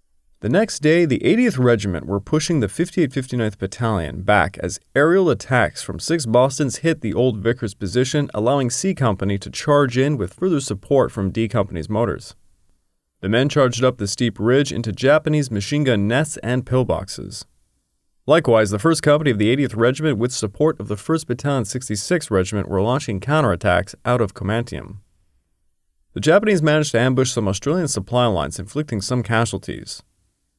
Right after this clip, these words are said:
On July the ninth, the Australians tried to charge again into the Old Vickers position through Sugarcane Knoll, but it went the exact same as last time. The machine gun nests and pillboxes were simply too much.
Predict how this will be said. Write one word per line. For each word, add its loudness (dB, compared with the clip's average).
On -10
July 4
the 0
ninth, 0
the -2
Australians 0
tried -2
to -2
charge 0
again 0
into -2
the 2
Old 2
Vickers -2
position -2
through 0
Sugarcane 0
Knoll, 2
but 2
it 2
went 0
the -2
exact -2
same -2
as -6
last 0
time. -2
The -8
machine 0
gun 2
nests 0
and -2
pillboxes 2
were -4
simply -4
too -4
much. -4